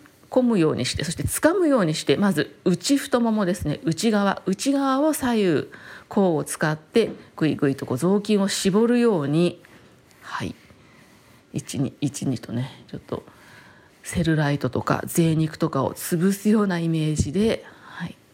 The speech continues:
絞るようにマッサージしましょう。そして同じように外側もいきます。太-、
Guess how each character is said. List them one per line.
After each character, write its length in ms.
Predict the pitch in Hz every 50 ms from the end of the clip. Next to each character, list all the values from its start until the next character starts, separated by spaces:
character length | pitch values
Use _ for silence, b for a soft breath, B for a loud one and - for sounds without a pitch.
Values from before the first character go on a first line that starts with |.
| _ _ -
絞 400 | - - - - 165 180 180 180
る 60 | 196
よ 80 | 208
う 40 | 190
に 60 | 175
マ 100 | 143 131
ッ 20 | 147
サ 80 | - -
ー 40 | -
ジ 60 | 147
し 100 | - -
ま 80 | 139
し 40 | -
ょ 40 | - -
う。 20 |
そ 60 | -
し 60 | - -
て 60 | 349
同 280 | 254 220 226 233 254
じ 140 | 262 233 277
よ 60 | 285
う 40 | 262
に 80 | 208 190
外 280 | - 185 156 - 214
側 200 | 202 208 202 208
も 120 | 202 190 185
い 40 | 185
き 120 | - -
ま 200 | 170 160 151 151 156
す。 120 | - - B B B B B B B B B B B B B B B B B B B
太-、 420 | B - - - - 208 196 208